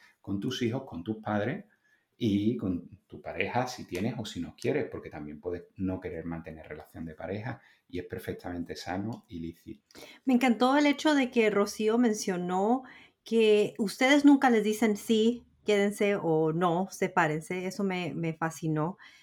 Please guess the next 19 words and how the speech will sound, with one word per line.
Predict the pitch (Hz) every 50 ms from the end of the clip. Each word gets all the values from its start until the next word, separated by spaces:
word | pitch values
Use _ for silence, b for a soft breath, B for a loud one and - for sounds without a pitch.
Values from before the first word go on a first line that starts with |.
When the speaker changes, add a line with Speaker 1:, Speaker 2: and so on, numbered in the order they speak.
| B B -
Speaker 2:
eh, | 196 190 190
porque | 190 - 226 220 - 220
a | 208
veces | 208 208 208 269 240 226
no | 226 226
tenemos | 226 226 208 208 208 208 - -
claro | - 196 196 196
lo | 190 185 185
que | - 165
queremos | - 175 156 156 160 160 -
hacer. | 165 - - 143 143 147 147 B B B B B 220
Solamente | - - 208 196 190 202 196 196 208
buscamos | 185 185 - - 202 180 190 196 -
un | 196 175
poquito | - 196 - 196 185 - 185 185
de | 180 175 165
guía, | 156 180 190 190 180 180
un | 185 185 190 196
empujón, | 196 196 - 180 165 - - - 202 190 180 180 180 185